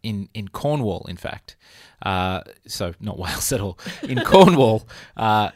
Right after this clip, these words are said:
they've found, uh, what's known as a, as a, um, I think they call it a, like, a pineapple trench. That it's, it's basically, it's three trenches. You,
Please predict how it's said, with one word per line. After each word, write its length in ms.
they've 240
found, 680
uh, 260
what's 280
known 200
as 120
a, 160
as 220
a, 180
um, 440
I 60
think 180
they 80
call 200
it 40
a, 160
like, 140
a 80
pineapple 600
trench. 640
That 240
it's, 280
it's 280
basically, 440
it's 140
three 260
trenches. 640
You, 340